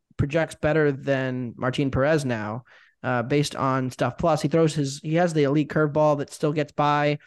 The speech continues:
The sinker hasn't been as bad as I thought it was gonna be. I know that his strikeout numbers have been really poor. He's only striking out twelve percent of hitters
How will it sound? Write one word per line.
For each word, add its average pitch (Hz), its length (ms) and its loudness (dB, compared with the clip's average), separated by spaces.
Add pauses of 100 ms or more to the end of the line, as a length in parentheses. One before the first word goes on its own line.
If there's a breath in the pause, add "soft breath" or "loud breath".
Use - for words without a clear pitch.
(160 soft breath)
The 135 80 -8
sinker 202 400 2
hasn't 170 380 2
been 175 100 2
as 151 140 0
bad 147 320 0
as 135 80 -2
I 120 80 -4
thought 131 240 0
it 175 60 0
was 170 100 -4
gonna 180 160 0
be. 185 360 0
I 143 120 -2
know 185 400 4 (320 soft breath)
that 143 120 -4
his 147 120 0
strikeout 151 380 0
numbers 170 320 2
have 160 80 0
been 139 160 0
really 143 220 4
poor. 151 360 0
He's 131 200 -4
only 135 140 -6
striking 139 280 -2
out 131 140 -4
twelve 135 320 0
percent 135 320 -2
of 123 60 -4
hitters 139 420 2